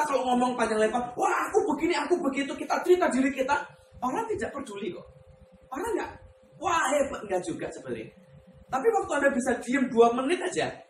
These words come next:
atau dua puluh menit aja, Anda diem, biar dia cerita, kita dengerin dia, Anda dapat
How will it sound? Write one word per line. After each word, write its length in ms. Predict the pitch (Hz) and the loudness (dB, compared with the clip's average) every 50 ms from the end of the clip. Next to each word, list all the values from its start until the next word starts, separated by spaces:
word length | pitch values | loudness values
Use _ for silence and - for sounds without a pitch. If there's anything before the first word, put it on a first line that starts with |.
| - - - | -20 -14 -4
atau 240 | - 240 247 285 269 | -2 0 0 2 2
dua 160 | 247 262 262 | 6 6 6
puluh 160 | 262 285 277 | 6 4 0
menit 240 | 294 311 339 349 - | 2 2 2 2 0
aja, 160 | 208 185 202 202 233 | -2 -4 0 2 4
Anda 160 | 240 294 302 294 - | 4 4 4 2 2
diem, 320 | 254 247 240 254 262 330 - - - - - - - - - - - | 2 4 6 6 6 4 2 -2 -8 -14 -20 -20 -20 -20 -18 -6 0
biar 240 | 359 392 453 349 - | 4 6 6 6 6
dia 160 | - 339 330 320 320 | 8 6 6 6 6
cerita, 260 | 320 277 269 - 330 349 349 359 | 2 0 0 2 2 0 2 0
kita 240 | 359 - 392 - - | 2 2 2 4 4
dengerin 360 | 320 302 294 294 285 269 - - | 4 4 4 2 0 0 -2 -2
dia, 240 | - 196 208 233 - - - - - - - - - - - - - - _ - - - - 180 | 0 0 2 2 0 -2 -8 -12 -18 -20 -20 -20 -20 -20 -20 -20 -20 -20 _ -20 -20 -12 -6 -4
Anda 160 | 196 247 269 | -4 -2 -2
dapat 320 | - 196 180 - - - | -4 -4 -4 -4 -6 -10